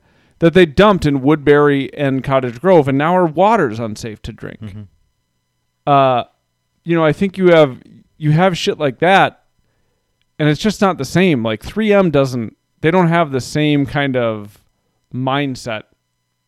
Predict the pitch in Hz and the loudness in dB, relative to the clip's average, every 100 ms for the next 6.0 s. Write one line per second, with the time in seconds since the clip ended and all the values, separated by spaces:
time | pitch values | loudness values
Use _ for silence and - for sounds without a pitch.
0 | _ _ _ _ _ _ _ _ _ - | _ _ _ _ _ _ _ _ _ -12
1 | 165 220 233 202 202 214 214 196 247 196 | -4 0 0 0 -2 -4 -4 -4 -6 -4
2 | 214 180 139 151 202 196 214 269 220 - | -6 -6 -6 -6 -6 -6 -6 -10 -10 -10
3 | 190 156 143 127 107 - 131 - 113 101 | -8 -8 -8 -8 -10 -10 -12 -10 -10 -8
4 | 90 87 _ _ _ - 107 - - 117 | -10 -12 _ _ _ -16 -16 -14 -10 -10
5 | 120 104 98 113 104 104 - 98 95 | -8 -10 -12 -12 -12 -12 -12 -16 -16